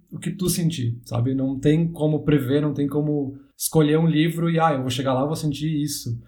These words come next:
Não tem como, né? É uma coisa muito pessoal, é tu que vai sentir essa mudança cultural, é tu que vai sentir aquele país de uma forma diferente. Acho que isso é muito interessante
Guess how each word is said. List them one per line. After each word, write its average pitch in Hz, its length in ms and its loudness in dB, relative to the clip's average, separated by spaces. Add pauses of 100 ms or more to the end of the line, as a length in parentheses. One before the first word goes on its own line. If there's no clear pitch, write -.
(240)
Não 151 260 0
tem 160 180 4
como, 151 280 2
né? 123 80 -2
É 123 40 0
uma 127 140 2
coisa 135 200 0
muito 147 240 0
pessoal, 139 460 0
é 127 60 -4
tu 143 120 -6
que 143 80 -6
vai 147 140 2
sentir 139 420 0
essa 143 160 -2
mudança 131 420 -4
cultural, 127 680 -2
é 120 40 -4
tu 117 120 -8
que 120 80 -10
vai 127 120 -4
sentir 131 540 -4
aquele 123 220 -4
país 123 320 -2
de 127 80 -2
uma 123 120 -2
forma 120 280 -2
diferente. 123 460 -4
Acho 120 140 -8
que 147 60 -6
isso 131 140 -4
é 143 40 -2
muito 143 320 -2
interessante 127 800 -2